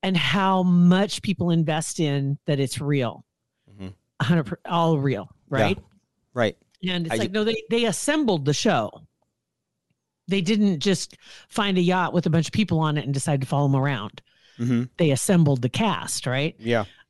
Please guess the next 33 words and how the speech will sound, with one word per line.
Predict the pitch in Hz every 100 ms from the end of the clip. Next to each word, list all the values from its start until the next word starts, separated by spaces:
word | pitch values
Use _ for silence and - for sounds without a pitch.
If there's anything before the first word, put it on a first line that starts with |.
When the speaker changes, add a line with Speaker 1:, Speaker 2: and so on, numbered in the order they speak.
| _
Speaker 1:
Um, | 147 127 113
but | 147
you | 226
needed | 226 214 185
a | 165
real | 160 143 127 - -
captain, | 277 302 147 147 117 196 202 _ - _
and, | 170 175
and | 202
she's, | 185 285 233 180
she's | 202 - 285 208
legit | 180 160 202 277 135 170
in | 160 165
what | 156
she's | - 151
doing. | 240 196
She's | - -
taken | 196 175 156
the, | 143 131 123 _ - - _ _
the | 175
courses, | 220 202 - 180 165
she's | - 160
passed | 185 147 -
the | 151
tests, | - 170 156 139 -
she's, | - - 135 123 -
you | 143 123
know, | 110
qualified. | 170 156 147 110 92 101 - - -
But | 156 143 160
it | 135
wasn't | 160 151 143 143
like | 135 139 -